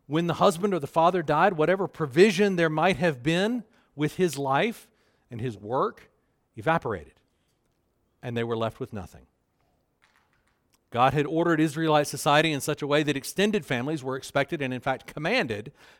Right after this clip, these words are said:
to care for the destitute from within their own family. For example,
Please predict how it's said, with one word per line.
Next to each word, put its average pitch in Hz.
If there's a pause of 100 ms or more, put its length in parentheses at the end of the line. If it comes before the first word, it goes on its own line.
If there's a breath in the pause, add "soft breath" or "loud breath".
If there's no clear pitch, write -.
to 151
care 208
for 180
the 147
destitute 165
from 151
within 151
their 156
own 147 (240 soft breath)
family. 170
For 156
example, 143